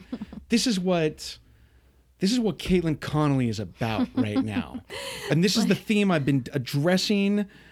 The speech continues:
Speaker 2: for a while," or has it changed? What is, what is,
Speaker 1: Yeah.
Speaker 2: what, what is it that you're working through in your art on a, on a personal level?
Speaker 1: It's just my,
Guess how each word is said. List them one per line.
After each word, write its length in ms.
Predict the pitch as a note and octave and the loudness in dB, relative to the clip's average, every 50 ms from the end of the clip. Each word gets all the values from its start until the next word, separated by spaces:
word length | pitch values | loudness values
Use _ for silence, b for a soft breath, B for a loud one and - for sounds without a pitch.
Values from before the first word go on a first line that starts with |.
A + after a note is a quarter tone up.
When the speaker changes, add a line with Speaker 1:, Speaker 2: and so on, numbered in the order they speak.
| B B B B B B | B B B B B B
Speaker 2:
for 420 | - - F#3 E3+ D#3 D3 C#3+ C#3 - | -2 2 4 4 4 4 2 2 2
a 80 | D3+ D3 | 0 0
while," 460 | C3 B2+ C#3+ D3+ D#3+ F3+ G3 G#3 A3 | 2 2 2 2 2 4 4 4 2
or 140 | A3 F#3+ E3 D3+ | 2 4 2 2
has 100 | C3 B2+ | 2 0
it 100 | A#2+ - | -4 -4
changed? 880 | - - - - F#3 F3 F3+ G3 G#3+ A3 A#3 A#3+ - - - - - _ B B B B B B B | -4 -2 2 2 2 4 4 4 4 2 2 0 0 -4 -8 -10 -12 _ B B B B B B B
What 160 | D3 E3+ A#3 | 0 2 2
is, 160 | C4+ C4 G#3 F#3+ | 2 2 0 -2
what 260 | E3 D3+ F3+ B3 D4 | -2 0 2 2 4
is, 260 | D#4+ D4 A#3+ - - B B B B B | 4 2 0 -2 -6 B B B B B
Speaker 1:
Yeah. 420 | G#3 G3 A3 A3 G#3+ G#3+ G#3 G#3 | -8 -6 -4 -4 -4 0 2 4
Speaker 2:
what, 180 | A#3+ C4+ - E3+ | 4 2 2 2
what 160 | F#3+ A#3+ C#4+ | 2 2 2
is 160 | D#4 C#4 A3+ | 2 2 2
it 140 | C4 A3 F3 | 0 0 0
that 80 | G3+ F#3+ | 0 0
you're 180 | F3+ G3+ G#3 | 2 2 2
working 460 | F#3+ F3 F3 F3+ F3 F3 - E3+ D3+ | 2 2 2 0 0 0 0 0 0
through 300 | - - - C#3+ C3+ C3 - | 0 0 0 2 2 0 0
in 120 | C#3 C3 B2 | 0 0 0
your 300 | A#2+ C#3 D3 D3 C#3+ - - | 2 2 2 2 0 0 0
art 240 | C3 B2 A#2+ G#2+ - | 0 0 0 0 -2
on 120 | A#2+ A#2+ | -2 -4
a, 220 | A2+ A2+ A2 A2 - - | -2 -2 -4 -6 -6 -4
on 80 | B2 | -6
a 60 | A#2 | -6
personal 520 | G2+ - - - C3 A#2+ - - B2+ A#2 A2 | -6 -6 -4 -4 -2 -2 -2 -2 -2 -2 0
level? 400 | A2 G#2+ G2+ E2+ D#2 - - - - | -2 -2 -4 -6 -8 -14 -14 -12 -10
Speaker 1:
It's 260 | G#3+ G#3+ - - - | -8 -8 -8 -8 -8
just 220 | B3 A3 - - | -8 -10 -8 -8
my, 240 | A#3+ G#3 G3+ G3 | -6 -6 -6 -6